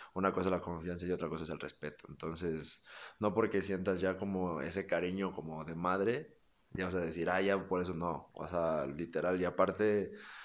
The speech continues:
o sea, y como todo, o sea, yo la admiro y respeto porque también es súper profesional en lo que hace. O sea, ella, todo lo que pasa en el escenario se da cuenta. Entonces, literal,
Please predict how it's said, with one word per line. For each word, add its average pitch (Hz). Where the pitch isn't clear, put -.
o 87
sea, 95
y 90
como 87
todo, 95
o 80
sea, 85
yo 98
la 104
admiro 101
y 104
respeto 95
porque 92
también 90
es 90
súper 92
profesional 85
en 90
lo 80
que 82
hace. -
O 82
sea, 87
ella, 98
todo 120
lo 113
que 98
pasa 101
en 101
el 92
escenario 90
se 87
da 80
cuenta. -
Entonces, 87
literal, 95